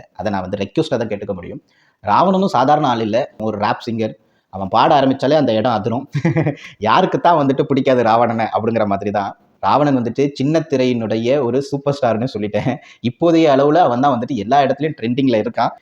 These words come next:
இருந்தும் அவனுக்கு பிடிச்சது நம்ம ஒரு ராப் பாடகரா பெரிய ஆள் ஆகணும் அப்படிங்கிற ஆசை தான். அந்த ஆசையும் நிச்சயமா கூடிய சீக்கிரமே நிறைவேறணுங்கிறத நான் இறைவனிடத்துல பிரார்த்திக்கிறேன். கண்டிப்பா, ஏன்னா அந்த திறமை அவனுக்கு இருக்கு, அந்த தமிழ் வளம் இருக்கு. அதையுமே சில பேர் வந்துட்டு குறை சொல்றாங்க. "ஏப்பா அவனுக்கு லா லா உச்சரிப்பு வரல."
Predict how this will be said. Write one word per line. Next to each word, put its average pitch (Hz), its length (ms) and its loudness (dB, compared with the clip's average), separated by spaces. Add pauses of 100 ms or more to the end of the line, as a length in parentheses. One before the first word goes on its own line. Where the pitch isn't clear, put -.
(160)
இருந்தும் 180 440 4
அவனுக்கு 180 380 4
பிடிச்சது 151 380 0
நம்ம 104 180 -2
ஒரு 104 160 -2
ராப் 127 240 0
பாடகரா 135 320 2
பெரிய 117 240 -2
ஆள் 110 120 -2
ஆகணும் 104 240 -2
அப்படிங்கிற 107 280 -2
ஆசை 95 240 -6
தான். 101 160 -2 (220)
அந்த 123 320 2
ஆசையும் 165 460 2 (200)
நிச்சயமா 175 480 2 (120)
கூடிய 170 260 2
சீக்கிரமே 131 420 0
நிறைவேறணுங்கிறத 113 640 -2
நான் 95 180 -8
இறைவனிடத்துல 104 500 -8
பிரார்த்திக்கிறேன். 95 520 -12 (340)
கண்டிப்பா, 127 360 0
ஏன்னா 139 220 2
அந்த 127 140 -2
திறமை 180 220 2
அவனுக்கு 120 240 -2
இருக்கு, 131 200 -2
அந்த 120 120 -2
தமிழ் 123 260 0
வளம் 107 200 -2
இருக்கு. 101 220 -10
அதையுமே 226 360 2
சில 185 180 0
பேர் 156 180 0
வந்துட்டு 127 220 -2
குறை 107 160 -4
சொல்றாங்க. 87 300 -12 (640)
"ஏப்பா 135 240 2
அவனுக்கு 123 240 0
லா 113 220 2
லா 156 160 4
உச்சரிப்பு 117 380 -2
வரல." 95 200 -4